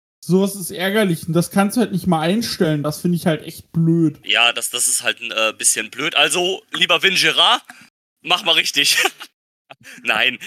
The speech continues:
Speaker 2: ähm.
Speaker 1: Wie gesagt, es ist geil, dass es das gibt, aber, ne,
Speaker 2: Ja.
Speaker 1: es, das muss da halt mal raus, weil ich würd viel mehr gucken, aber es ist halt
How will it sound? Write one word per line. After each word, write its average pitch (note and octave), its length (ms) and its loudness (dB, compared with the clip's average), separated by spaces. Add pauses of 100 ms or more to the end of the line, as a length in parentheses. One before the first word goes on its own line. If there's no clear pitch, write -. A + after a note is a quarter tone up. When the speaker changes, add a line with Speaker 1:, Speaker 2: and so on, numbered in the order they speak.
(160)
Speaker 2:
ähm. C3+ 280 -2 (1700)
Speaker 1:
Wie F3 80 -2
gesagt, E3+ 260 0
es A#3 140 -8
ist - 160 -10
geil, C#4 220 2
dass A#3 180 0
es G#3 160 -6
das E3+ 180 -8
gibt, - 460 -4 (120)
aber, A3+ 480 -4 (680)
ne, B3+ 120 -4
Speaker 2:
Ja. C#4+ 280 2 (120)
Speaker 1:
es, A3 180 -14 (580)
das F3 200 -8
muss C4+ 260 0
da G#3+ 160 2
halt G#3+ 200 0
mal F#3 200 2
raus, D#3+ 460 2
weil E3 180 2
ich F#3+ 120 -4
würd A3 140 2
viel C4+ 260 2
mehr B3 260 0
gucken, A3+ 320 -4
aber F3 180 2
es F3 160 -6
ist - 160 -8
halt F#3 260 -2